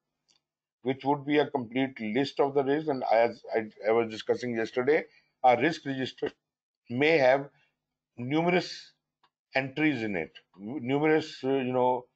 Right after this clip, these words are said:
uh, characteristics of the risk in it. Like, you know, you may have a, a, a number for every risk. You may have, uh, the name allocated to a risk. You can have, uh,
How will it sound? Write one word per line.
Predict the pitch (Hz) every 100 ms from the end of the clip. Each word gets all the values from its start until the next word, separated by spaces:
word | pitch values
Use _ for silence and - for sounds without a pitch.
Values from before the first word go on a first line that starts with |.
| _ _ 123
uh, |
characteristics | 110 143 147 - 160 - - 196 -
of | 135
the | 127
risk | 113 113 -
in | 104
it. | 92 104 _ _ -
Like, | 123 127
you | 131
know, | 131 127 - _ -
you | 127
may | 135 151
have | 139 139 135 -
a, | 110 117 110 - _ _ _ -
a, | 113 110 104
a | 98 104 104
number | 107 113 147 160 135
for | - 135 131 -
every | 110 113
risk. | 101 113 151 -
You | 113 120
may | 139
have, | 131 127 120 117
uh, | 120 110 - _ _ 123 113
the | 120
name | 120 120 143 156 170 165 -
allocated | 127 120 127 - 123 -
to | 123 113
a |
risk. | 95 107 151 -
You | 131 127
can | 120 120 - _ _ _
have, | 131 135 113 127
uh, | 131 113